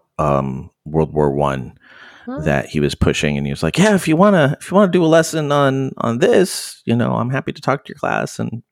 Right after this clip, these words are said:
Speaker 1: like, really good guy.
Speaker 2: Oh, wow.
Speaker 1: Um, yeah. And so anyway, so that's how we got World War Z, because Max Brooks just, like, researches the hell out of this stuff and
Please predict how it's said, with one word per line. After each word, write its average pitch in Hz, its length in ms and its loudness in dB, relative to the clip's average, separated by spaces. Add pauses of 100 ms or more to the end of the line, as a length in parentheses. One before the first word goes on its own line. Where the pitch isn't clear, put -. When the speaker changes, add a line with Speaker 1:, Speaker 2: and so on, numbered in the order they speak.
(140)
Speaker 1:
like, 113 140 -8 (220)
really - 160 -12
good 180 160 -8
guy. 98 200 -8 (580)
Speaker 2:
Oh, 226 140 0
wow. 143 460 2
Speaker 1:
Um, 120 340 -4 (420)
yeah. 120 300 4 (520)
And 139 220 0
so 143 520 4
anyway, 156 320 4
so 143 220 4
that's 135 380 2
how 147 260 4
we 127 200 2
got 110 380 4 (160)
World 104 260 2
War 95 500 4
Z, 76 300 -6
because 85 800 -2
Max 98 200 0
Brooks - 300 -2
just, - 240 -2
like, - 160 -4
researches 95 640 2
the 82 440 0
hell 98 460 4
out 80 180 2
of 80 120 -2
this 82 160 -2
stuff - 520 -2 (140)
and 78 680 2